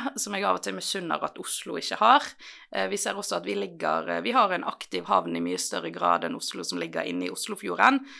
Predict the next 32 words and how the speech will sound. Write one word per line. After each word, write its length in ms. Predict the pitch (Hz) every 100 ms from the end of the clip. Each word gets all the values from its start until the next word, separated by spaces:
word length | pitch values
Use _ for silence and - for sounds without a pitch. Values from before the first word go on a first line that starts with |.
| - -
Så, 320 | - 208 - -
så 160 | -
vi 20 |
ser 380 | 214 262 240 170
at, 220 | 170 - 202
eh, 300 | - - 180 - _ _ _ _
eh, 280 | - 92 - 190
de 140 | 240 220 -
to 180 | 220 208
tingene 400 | - 220 185 160
påvirker 580 | - 269 208 175 - 190
jo 80 | 185
våre 320 | 185 180 185 180
muligheter, 880 | 208 208 226 240 - - 220 269 247
eh, 300 | - 196 196 -
og, 300 | 208 208 233
og, 80 | 254
men 80 |
det 140 | 277 302
ligger 180 | 233 202
nå 140 | 185
innenfor 240 | 185 190
vår 180 | 185 175
kommune, 320 | 185 175 180
så 140 | 185 208
vi 80 | 220
skal 320 | - 226 220
jo 160 | 185 185
gjøre 320 | 196 202 208
det 80 | 196
vi 20 |
kan. 300 | - 262 269